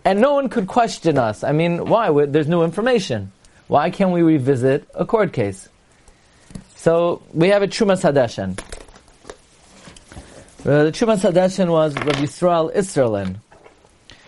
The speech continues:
Rabbi Yisrael Isserlin was one of the Rishonim. His minhagim are collected in a sefer, one of my favorite svarim, called Leket Yosher.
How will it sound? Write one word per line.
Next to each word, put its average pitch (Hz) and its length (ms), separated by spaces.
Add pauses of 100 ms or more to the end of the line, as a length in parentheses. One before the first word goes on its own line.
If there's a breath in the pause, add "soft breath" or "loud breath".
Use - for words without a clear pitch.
(160 loud breath)
Rabbi 127 100
Yisrael 185 260
Isserlin 185 380
was 147 140
one 160 180
of 143 140
the 135 80
Rishonim. 143 680 (1120 loud breath)
His 151 220
minhagim 170 580
are 147 300
collected 156 560
in 131 420
a 120 80
sefer, 143 540
one 151 140
of 147 80
my 131 100
favorite 143 380
svarim, 143 420
called 123 380
Leket 151 420
Yosher. 135 540